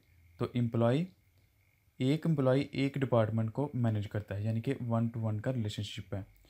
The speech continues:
और उसके दूसरे हाथ क्या है? Department may or may not have employee to manage। ज़रूरी नहीं कि हर टाइम उसके ऊपर कोई मैनेजर हो, बाज़ दफ़ा मैनेजर नहीं भी होता। तो उस सिर के लिए उन्होंने बयान किया है डिपार्टमेंट मैनेज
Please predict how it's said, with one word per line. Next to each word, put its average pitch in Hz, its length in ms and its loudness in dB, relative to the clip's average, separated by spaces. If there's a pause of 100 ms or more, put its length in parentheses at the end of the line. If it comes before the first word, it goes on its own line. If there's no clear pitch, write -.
(280)
और 120 120 -2
उसके 123 220 2
दूसरे 123 300 0
हाथ 143 180 2
क्या 131 100 0
है? 127 100 0
Department 123 520 0
may 131 240 4
or 127 140 -2
may 120 180 2
not 117 340 0
have 113 300 -2
employee 113 500 0
to 120 100 0
manage। 107 320 -2 (240)
ज़रूरी 127 340 2
नहीं 147 240 4
कि 147 80 -2
हर 143 160 0
टाइम 131 260 2
उसके 131 200 -2
ऊपर 123 160 -4
कोई 127 140 -2
मैनेजर 113 380 2
हो, 120 200 0 (340)
बाज़ 113 280 4
दफ़ा 123 120 2
मैनेजर 117 400 2
नहीं 117 280 4
भी 139 120 0
होता। 123 300 0 (520)
तो - 60 -6
उस 131 220 -2
सिर 143 100 -2
के 135 160 2
लिए 127 180 2
उन्होंने 127 280 2
बयान 117 260 2
किया 117 200 0
है 117 80 0
डिपार्टमेंट 117 580 0 (180)
मैनेज 120 480 4